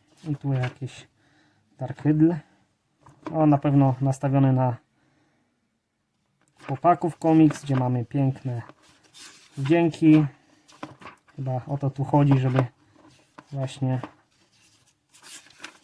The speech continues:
młodych nastolatków tutaj przyciągnąć. To mamy teraz to. Spider-Man, czyli nasz Team Semikowy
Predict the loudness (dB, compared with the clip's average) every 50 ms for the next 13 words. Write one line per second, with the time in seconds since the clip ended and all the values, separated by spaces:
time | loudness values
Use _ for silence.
0 | _ _ _ _ _ _ -20 -20 -20 -20 _ _ -8 -8 -6 -6 -6 -6 -6 -8
1 | -8 -6 -4 -2 -2 -4 -4 -8 -16 -16 -16 -16 -16 -14 -12 -12 -12 -14 -16 _
2 | _ _ _ _ _ _ _ _ _ _ _ _ _ _ _ _ _ -8 -4 0
3 | 0 2 2 0 -2 -4 -4 -6 -8 -10 _ _ _ _ _ _ _ _ _ _
4 | _ _ _ _ -20 _ _ -18 -16 -16 -16 -16 -18 _ -20 -20 -20 _ _ _
5 | _ _ _ _ _ _ _ _ -10 -6 -4 0 2 4 4 4 2 0 -4 -4
6 | -4 -4 -2 -2 -6 -8 -8 -8 -12 -20 -20 _ -20 -20 _ _ -20 -6 _ -2
7 | 0 2 4 4 4 4 4 2 -2 -6 _ _ _ _ _ _ _ -20 _ _
8 | _ -20 -20 _ -20 -20 -14 -6 -2 0 2 2 4 2 2 0 -2 -8 -12 -14
9 | -16 _ -20 -20 _ _ _ _ _ _ _ _ _ _ _ _ _ _ _ _
10 | _ _ _ _ _ _ _ _ _ _ -6 -6 -4 -4 -6 -4 -4 -4 -2 -2
11 | -2 -2 0 2 2 2 2 0